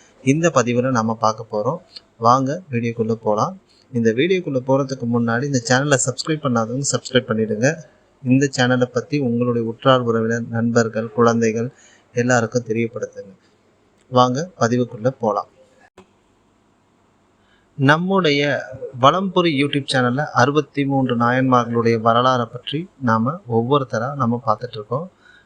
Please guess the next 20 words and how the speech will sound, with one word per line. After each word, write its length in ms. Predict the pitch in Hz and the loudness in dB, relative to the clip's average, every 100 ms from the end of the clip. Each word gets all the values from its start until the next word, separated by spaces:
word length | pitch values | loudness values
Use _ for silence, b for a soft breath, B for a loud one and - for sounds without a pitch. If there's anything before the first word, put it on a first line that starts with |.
| - | -4
அந்த 300 | 117 165 180 | -4 -2 0
வகையில 360 | 156 135 139 | 2 2 0
இன்னைக்கு 420 | 147 127 127 127 123 | 0 0 0 0 -2
நாம 260 | 117 120 | 0 -2
பார்க்க 280 | 117 113 120 | 0 -2 -2
போற 480 | - 113 113 117 - | -2 0 2 0 -2
நாயன்மார் 560 | 117 113 113 110 113 117 | 0 2 2 2 0 0
யாருன்னு 460 | 117 117 117 113 107 | 2 2 2 2 0
பார்த்தீங்க 240 | 110 107 | 0 -4
அப்படின்னா, 380 | 110 101 117 175 _ | -4 -4 -6 -8 _
இளையான்குடி 800 | 117 120 139 139 139 127 120 170 _ | -2 0 2 0 0 -2 -2 -4 _
மாற 500 | 120 107 117 123 147 | -2 2 2 0 -2
நாயனார். 540 | 120 110 107 104 101 101 _ b b b b _ | -2 0 0 0 -2 -2 _ b b b b _
டைட்டில்ல 420 | 110 131 135 131 | -2 0 0 0
நான் 180 | 123 120 | 2 0
வந்து 160 | 120 135 | 0 0
இளையான்குடி 640 | 117 135 131 131 120 120 | 0 -2 -2 -2 -2 0
நாயனார் 460 | 117 113 117 113 - | 0 0 0 -4 -4
அப்படின்னு 220 | 113 113 113 | -4 -2 -2
கொடுத்திருப்பேன். 600 | 110 - 110 - 151 | -4 -4 -8 -4 -4